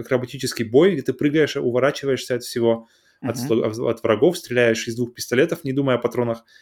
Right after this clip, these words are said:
Speaker 1: И, то
Speaker 2: Пазлы?
Speaker 1: есть, и какие-то, и как, какие-то большие враги, какие-то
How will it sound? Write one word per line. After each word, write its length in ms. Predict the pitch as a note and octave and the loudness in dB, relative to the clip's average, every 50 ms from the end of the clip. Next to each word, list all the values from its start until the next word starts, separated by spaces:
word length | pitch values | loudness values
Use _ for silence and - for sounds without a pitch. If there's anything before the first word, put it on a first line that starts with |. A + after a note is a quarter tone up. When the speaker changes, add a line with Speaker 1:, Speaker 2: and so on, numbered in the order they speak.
| _ _ _ _ _ _ _ _ _ _ - | _ _ _ _ _ _ _ _ _ _ -10
Speaker 1:
И, 1160 | C3 B2 A#2+ A#2+ A#2 A#2+ A#2 A#2 A#2 A#2 A#2 A2+ A2+ A2+ A2+ A2+ A2+ A2 A2 G#2+ G#2 G#2 - C3 - _ _ _ _ _ _ _ _ _ _ _ _ _ _ _ _ _ _ _ _ _ _ - - | -8 -6 -6 -4 -4 -4 -4 -4 -4 -2 -2 -2 0 0 0 -2 -2 -2 -4 -4 -6 -6 -8 -10 -14 _ _ _ _ _ _ _ _ _ _ _ _ _ _ _ _ _ _ _ _ _ _ -12 -6
то 140 | - A#2 G#2+ | -4 -2 0
Speaker 2:
Пазлы? 200 | A2 C#3 D#3+ D#3+ | 0 0 0 0
Speaker 1:
есть, 20 | |
и 60 | D3 | 0
какие-то, 320 | C#3+ C3+ B2+ - C3+ - C#3+ | -2 -2 -4 -2 2 2 4
и 140 | C#3+ C#3 C#3 | 4 4 2
как, 160 | C#3 C#3+ C3+ | 2 0 -2
какие-то 400 | D3+ C3+ - B2+ - D#3 - D3 | -2 -4 -4 -4 -2 -2 -2 0
большие 380 | A#2+ A#2+ A#2 - - - C3 B2 | 2 0 0 0 2 2 4 6
враги, 360 | A2+ A2+ A2+ A2+ B2 C3 B2+ | 6 6 4 4 4 0 0
какие-то 260 | A#2 - A#2 A2 A2 | 0 -2 -4 -6 -6